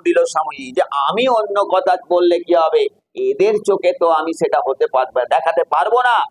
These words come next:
সেই জন্য ছাড় দিল। concession মানে ছাড় দেওয়া। সেই মুহূর্তে ছাড় দিল। That were, that were expressive of his, এটা কি দিয়েছে, লাভ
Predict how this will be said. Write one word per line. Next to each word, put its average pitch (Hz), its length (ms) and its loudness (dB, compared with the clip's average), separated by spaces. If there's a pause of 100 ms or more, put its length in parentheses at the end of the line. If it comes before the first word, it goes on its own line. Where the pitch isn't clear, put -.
(220)
সেই 175 180 -2
জন্য 202 140 0
ছাড় 208 480 -2
দিল। 220 260 0
concession 202 520 -2
মানে 226 120 0
ছাড় 226 400 0
দেওয়া। 202 300 2 (300)
সেই 214 140 2
মুহূর্তে 240 480 2
ছাড় 220 460 0
দিল। 415 220 4 (440)
That 185 300 2
were, 202 280 4 (200)
that 175 300 2
were 226 440 4
expressive 254 840 0 (460)
of 170 100 0 (120)
his, 185 140 4 (960)
এটা 165 340 0
কি 160 180 -4
দিয়েছে, 175 280 0
লাভ 160 320 2